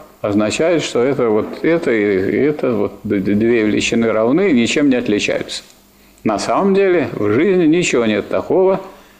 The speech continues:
чтобы ничем не отличалось. Вот даже если два близнеца рождаются, один рождается раньше, другой позже.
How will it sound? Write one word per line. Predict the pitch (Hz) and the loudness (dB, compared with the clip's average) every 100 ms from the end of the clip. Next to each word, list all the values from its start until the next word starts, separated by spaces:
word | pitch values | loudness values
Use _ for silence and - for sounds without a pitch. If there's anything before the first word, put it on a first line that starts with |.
| _ - | _ -16
чтобы | - 147 160 | -6 -2 0
ничем | 123 110 - 120 123 | 0 0 0 2 2
не | |
отличалось. | 117 - 101 - - - - - - _ | 0 -2 -2 -2 -4 -8 -12 -20 -20 _
Вот | - 117 | -4 -2
даже | 131 117 | 0 0
если | 123 120 120 113 | 0 0 0 2
два | 98 104 123 104 - - - _ _ - | 0 0 0 -2 -10 -20 -20 _ _ -6
близнеца | 104 120 131 156 - 117 | -2 2 2 2 0 0
рождаются, | 101 104 104 92 - 101 | 0 0 0 -2 -2 0
один | 117 127 | 0 0
рождается | 131 123 131 123 - | 0 0 0 -2 -2
раньше, | 131 185 - 113 | -2 0 -2 -2
другой | 98 101 104 131 127 - - | -2 0 0 0 -2 -8 -10
позже. | - 87 92 | -4 -2 -2